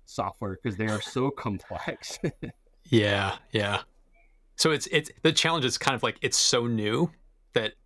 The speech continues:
Speaker 2: there's still not a lot of knowledge and experience out there yet around being able to perfect this stuff easily and quickly.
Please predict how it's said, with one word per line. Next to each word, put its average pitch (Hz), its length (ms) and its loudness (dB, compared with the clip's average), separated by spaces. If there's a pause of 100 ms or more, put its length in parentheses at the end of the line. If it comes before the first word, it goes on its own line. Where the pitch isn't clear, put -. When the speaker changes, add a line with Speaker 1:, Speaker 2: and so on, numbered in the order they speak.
(100)
Speaker 2:
there's 113 220 2
still 123 260 2
not 113 260 2
a - 20 -6
lot 107 140 2
of 95 120 -2
knowledge 98 580 2
and 110 140 2
experience 104 640 0
out 107 220 0
there 95 140 2
yet 92 500 -2 (120)
around 92 640 -2 (560)
being 113 140 4
able 101 120 2
to - 80 -8
perfect - 540 -4
this 92 120 0
stuff - 280 -2
easily 92 480 -4
and 107 100 -6
quickly. - 360 -8